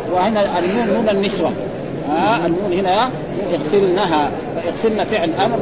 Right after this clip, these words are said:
مبني على السكون اتصال بنون النسوة، و-، والهاء مفعول به، وثلاثا.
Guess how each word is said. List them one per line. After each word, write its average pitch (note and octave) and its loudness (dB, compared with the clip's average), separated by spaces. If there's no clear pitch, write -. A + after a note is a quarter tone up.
مبني F#3+ -4
على E3 0
السكون F3 -2
اتصال G3+ 0
بنون E3+ -2
النسوة، A#3+ 2
و-، G3 2
والهاء F#3 2
مفعول F3+ 0
به، C#3+ 0
وثلاثا. G3 2